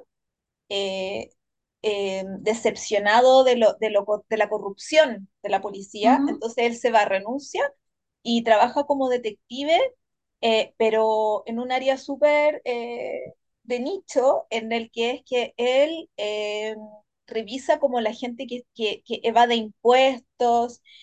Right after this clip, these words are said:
Speaker 1: y que hace cuestiones cochinas con los impuestos para ganar más plata, para no pagarlos, como ese tipo de
Speaker 2: Ujú.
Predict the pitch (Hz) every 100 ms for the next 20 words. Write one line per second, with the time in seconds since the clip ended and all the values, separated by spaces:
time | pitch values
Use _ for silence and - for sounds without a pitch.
0 | _ - 226 214 214 226 254 233 226 220
1 | 220 220 214 240 233 233 233 - 247 247
2 | 247 247 - 233 220 208 214 233 233 226
3 | 208 214 208 208 240 247 247 208 208 202
4 | 220 254 262 262 381 494 480 466 453 508
5 | 480 466 _ _ _ 254 285 302 370